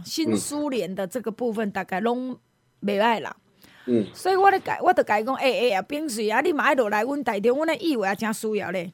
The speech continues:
Speaker 1: 诶，伊讲会使，请你来邀请吼，请你安排吼。
Speaker 2: <laughs>
Speaker 1: 啊，炳瑞是有咧讲，伊讲即边的这民调，真正就是无比啥，真正比人海战术啦。
Speaker 2: 嗯。
Speaker 1: 什么人的这基层吼，啊，周志明，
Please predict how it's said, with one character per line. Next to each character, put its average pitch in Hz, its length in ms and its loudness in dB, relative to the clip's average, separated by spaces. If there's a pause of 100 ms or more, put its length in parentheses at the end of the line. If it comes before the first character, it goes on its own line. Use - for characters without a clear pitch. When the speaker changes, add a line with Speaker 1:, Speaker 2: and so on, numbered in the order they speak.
(140)
Speaker 1:
诶， 240 300 -6
伊 254 100 -12
讲 302 140 -4
会 214 120 -4
使， 185 140 -6 (140)
请 247 180 -6
你 277 80 -2
来 208 140 -2
邀 190 160 -2
请 185 260 -6
吼， 180 240 -8
请 240 180 -6
你 262 60 0
安 - 460 6
排 - 160 -10
吼。 196 240 -6 (300)
Speaker 2:
<laughs> - 340 -20
Speaker 1:
啊， 381 160 6
炳 392 160 -2
瑞 403 80 -4
是 254 340 -6
有 190 60 -2
咧 226 140 2
讲， 214 340 2 (520)
伊 302 120 -2
讲 403 160 0
即 427 100 2
边 262 240 2
的 214 140 -2
这 320 120 2
民 226 380 -2
调， 175 320 -2
真 240 180 -4
正 339 140 2
就 226 80 -2
是 196 180 -6
无 240 340 2
比 320 180 0
啥， 262 160 -2
真 220 160 -6
正 330 260 0
比 320 180 0 (140)
人 254 260 2
海 277 200 -4
战 233 280 -2
术 196 280 -8
啦。 - 160 -16 (440)
Speaker 2:
嗯。 220 140 -8 (220)
Speaker 1:
什 - 180 0
么 381 120 0
人 254 180 0
的 240 100 -2
这 320 180 0
基 254 220 -8
层 196 300 -2
吼， 226 80 -2
啊， 220 180 0
周 247 220 -2
志 277 160 -6
明， 220 260 -2